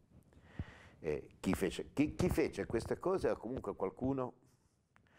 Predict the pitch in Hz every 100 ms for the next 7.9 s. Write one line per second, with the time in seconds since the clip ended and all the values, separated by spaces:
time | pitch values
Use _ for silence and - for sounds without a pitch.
0 | - - - 101 92 - 92 110 98 82
1 | 82 98 90 85 - 85 98 78 76 71
2 | - 87 65 - - - - - _ _
3 | _ _ _ _ _ _ _ _ _ _
4 | _ - - - - - 104 104 95 85
5 | - - - - 120 98 76 - 101 -
6 | - - - 107 107 131 120 92 139 123
7 | 110 - 76 92 90 80 85 104 -